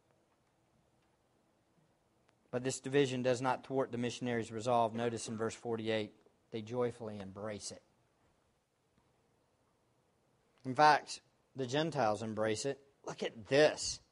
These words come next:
When the Gentiles heard this, like to us,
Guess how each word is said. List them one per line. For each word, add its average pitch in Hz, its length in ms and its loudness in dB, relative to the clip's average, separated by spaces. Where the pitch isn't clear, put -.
When 190 140 8
the 190 80 8
Gentiles 196 560 12
heard 214 280 8
this, 208 400 4
like 359 480 10
to 311 120 12
us, 392 640 12